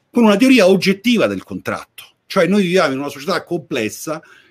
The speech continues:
dobbiamo avere dei criteri oggettivi e quindi utilizziamo ad esempio il criterio del, del terzo osservatore imparziale. Insomma, Simone e Lucio, li hai visti, eh,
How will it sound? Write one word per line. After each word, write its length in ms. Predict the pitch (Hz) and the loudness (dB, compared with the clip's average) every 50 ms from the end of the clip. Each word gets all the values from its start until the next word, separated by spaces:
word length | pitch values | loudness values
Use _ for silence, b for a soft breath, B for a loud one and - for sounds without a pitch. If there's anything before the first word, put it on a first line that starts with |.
| b | b
dobbiamo 380 | _ - 220 220 233 214 208 233 | _ -2 0 2 2 0 0 2
avere 240 | 226 190 175 185 185 | 0 0 0 0 0
dei 160 | 160 170 160 | -2 -4 -8
criteri 400 | 151 180 196 - 165 151 151 151 | -6 -8 -6 -2 -2 -2 -2 -2
oggettivi 840 | 147 151 147 - 151 151 _ _ - 156 143 139 139 147 147 147 _ _ _ _ _ _ _ _ _ _ _ _ _ _ _ _ _ _ _ _ _ _ B B B B B | -2 -2 -2 -4 -6 -6 _ _ -10 -8 -8 -8 -8 -10 -10 -12 _ _ _ _ _ _ _ _ _ _ _ _ _ _ _ _ _ _ _ _ _ _ B B B B B
e 140 | - - 214 | -4 -4 -4
quindi 360 | - - 269 269 269 247 220 214 | 0 2 2 2 4 2 -2 -2
utilizziamo 920 | - 202 196 _ _ 190 196 196 190 175 143 127 160 175 156 170 190 196 170 | -2 -6 -6 _ _ -10 -8 -6 -6 -8 -6 -2 0 0 2 2 2 0 0
ad 80 | 143 | 0
esempio 440 | 143 123 - 180 185 190 - 160 147 | -2 -4 -4 -4 -4 -4 -2 -2 -4
il 200 | 139 147 151 - | -4 -4 -6 -12
criterio 540 | - - 175 165 156 147 160 175 175 170 156 | -10 -12 -8 -4 -4 -2 -2 -2 -2 -2 -4
del, 360 | 147 147 143 135 135 139 135 | -2 -2 -4 -2 -2 -4 -4
del 240 | 131 139 147 143 - | -2 -4 -6 -6 -4
terzo 400 | _ 190 196 196 190 - - - | _ 0 0 0 0 -4 -8 -8
osservatore 640 | 156 - - - 151 139 135 147 147 185 190 185 160 | -8 -8 -4 -4 -4 -2 -2 -4 -2 -2 -2 -2 -2
imparziale. 840 | 139 143 139 - 135 117 - - - 185 170 131 104 104 104 101 B B B B B | -2 -4 -4 -6 -6 -6 -6 -4 -2 -2 0 0 -2 -4 -6 -8 B B B B B
Insomma, 420 | B - 240 233 202 170 160 160 | B 2 2 2 2 2 -2 -2
Simone 400 | 151 - 220 214 254 254 254 240 | -4 -4 -2 0 0 0 0 0
e 20 | 220 | -2
Lucio, 420 | 214 214 220 202 185 160 - 165 | -2 -2 -2 -2 -4 -4 -6 -6
li 120 | 165 175 | -2 0
hai 40 | 180 | 0
visti, 340 | 190 240 247 214 - - 214 | 0 0 -4 -6 -6 -2 0
eh, 240 | 202 196 185 170 - | 2 2 2 0 0